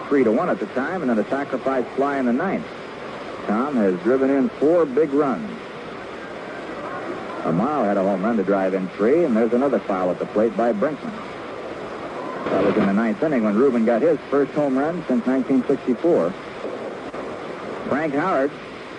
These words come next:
for the Senators had his thirty-first in the third inning.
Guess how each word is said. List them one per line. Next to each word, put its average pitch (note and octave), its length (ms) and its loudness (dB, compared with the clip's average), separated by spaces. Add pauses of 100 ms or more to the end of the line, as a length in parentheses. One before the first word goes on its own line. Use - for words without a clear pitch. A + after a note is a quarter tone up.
(1120)
for B2+ 200 4
the B2+ 160 2
Senators B2 440 2
had A#2+ 160 2
his A2 140 0
thirty-first D3 640 4
in D3 140 2
the C#3 100 2
third D#3+ 300 2
inning. F2 220 -2